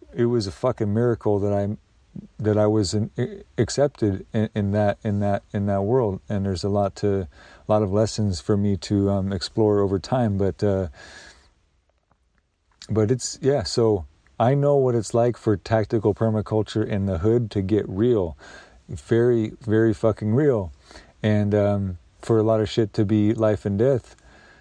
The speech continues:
over the street politics, the gang politics, um, the, the policing agendas and politics, what the, who's trying to get reelected and what their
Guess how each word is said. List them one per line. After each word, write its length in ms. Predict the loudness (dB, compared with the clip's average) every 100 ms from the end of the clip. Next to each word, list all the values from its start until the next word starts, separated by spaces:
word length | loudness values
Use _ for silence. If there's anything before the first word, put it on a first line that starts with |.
| _ -6
over 240 | 0 2 2
the 100 | 0
street 340 | 0 0 0
politics, 640 | 0 2 0 0 0 0 -2
the 100 | -2
gang 320 | 0 -2 -2
politics, 800 | 0 0 0 0 0 -2 -8 -4
um, 500 | -2 0 0 -2 -4 -8 -18 -6
the, 200 | 0 0 0
the 160 | -2 -2 -2 -18 -20 -20 -20 -16 -18 -18 -4
policing 720 | 0 2 2 0 0 0 -2 -6 -18 -20 -20 -6
agendas 640 | -2 2 2 4 2 2 0
and 140 | -2
politics, 720 | 0 2 2 2 0 0 -4
what 200 | -2 0 0
the, 160 | -2 -4 -20 -20 -18
who's 340 | -2 0 0 0
trying 280 | 0 0
to 80 | 0
get 200 | 2 2
reelected 640 | 2 2 4 2 2 0 0
and 140 | 2
what 240 | 2 0 0
their 400 | 2 2 0